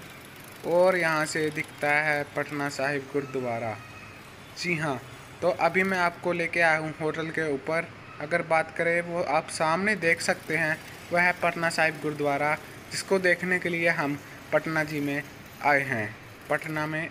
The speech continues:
आए हैं। देखिए, यह है गुरुद्वारा जो कि काफ़ी बड़ा है। इसको आज मैं आपको, ए, गुरु गोविंद जी के दर्शन भी कराऊंगा जो कि यहाँ आए थे,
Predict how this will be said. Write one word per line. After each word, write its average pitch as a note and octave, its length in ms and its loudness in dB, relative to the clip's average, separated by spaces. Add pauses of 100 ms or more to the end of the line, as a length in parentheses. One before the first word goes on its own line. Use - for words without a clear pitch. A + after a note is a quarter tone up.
(120)
आए C#3 160 2
हैं। B2 240 -2
देखिए, D#3 320 -2
यह D#3+ 80 2
है D#3+ 160 2
गुरुद्वारा D3+ 600 0 (400)
जो D3+ 120 2
कि F3 120 -4
काफ़ी D#3+ 360 2
बड़ा D3 340 4
है। D3 280 0 (640)
इसको F3 280 2
आज D#3 340 2
मैं E3+ 140 0
आपको, E3 400 2 (840)
ए, C#3 300 2
गुरु D3+ 160 -2
गोविंद D3+ 380 2
जी D3 180 -2
के C#3+ 120 0
दर्शन C3+ 400 0
भी D#3 120 -4
कराऊंगा D3+ 540 0 (720)
जो D3 220 4
कि E3+ 180 0
यहाँ D#3+ 380 2
आए C3 180 6
थे, C#3+ 280 2